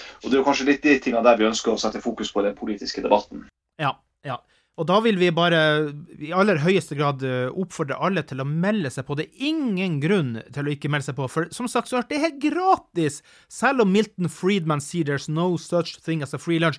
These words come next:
Speaker 2: så er det faktisk helt gratis her. Tro det eller ei. Så her er det bare, det er bare gull på gull, og det er win-win,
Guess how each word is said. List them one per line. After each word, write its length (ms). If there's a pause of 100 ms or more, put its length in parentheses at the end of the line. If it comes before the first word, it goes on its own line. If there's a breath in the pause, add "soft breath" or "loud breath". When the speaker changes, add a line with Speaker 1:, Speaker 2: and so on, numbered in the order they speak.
(140 soft breath)
Speaker 2:
så 160
er 80
det 80
faktisk 320
helt 160
gratis 240
her. 160 (160 soft breath)
Tro 320
det 160
eller 240
ei. 80 (160 soft breath)
Så 160
her 160
er 80
det 80
bare, 160
det 240
er 80
bare 240
gull 240
på 160
gull, 240
og 20
det 140
er 80
win-win, 540